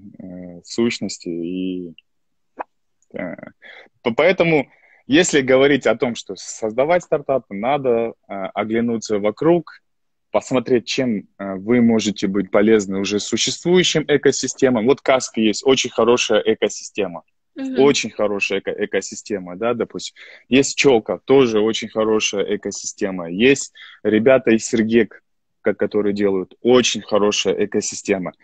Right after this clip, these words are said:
Speaker 1: Вот они, грубо говоря, есть один, две, три, пять компаний, ко-, которые уже обладают экосистемой.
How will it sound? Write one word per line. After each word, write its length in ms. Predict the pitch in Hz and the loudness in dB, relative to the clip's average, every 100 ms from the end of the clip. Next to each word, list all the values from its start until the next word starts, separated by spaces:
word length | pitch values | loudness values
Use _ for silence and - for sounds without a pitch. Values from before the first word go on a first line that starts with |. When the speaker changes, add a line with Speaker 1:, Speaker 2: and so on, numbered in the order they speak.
| - - - | -20 -20 -2
Speaker 1:
Вот 200 | 131 170 | 0 2
они, 400 | 165 151 147 _ _ | 2 0 -4 _ _
грубо 320 | 123 151 147 135 | 2 4 4 4
говоря, 260 | 135 139 | 6 6
есть 280 | 135 139 - - | 4 2 -2 -4
один, 480 | 123 131 165 147 113 | -2 -2 -4 -4 -2
две, 220 | 135 156 | 0 2
три, 280 | - 156 147 | 2 0 -2
пять 340 | - 139 - | 2 2 2
компаний, 520 | - 117 156 170 160 127 | -4 -2 2 0 0 -4
ко-, 120 | 98 | -6
которые 360 | 110 131 123 | -4 -2 -2
уже 180 | 117 117 | 0 0
обладают 500 | 113 123 156 185 165 | 2 2 4 4 2
экосистемой. 760 | 123 - 107 107 - 107 98 | -4 -4 -6 -6 -10 -10 -8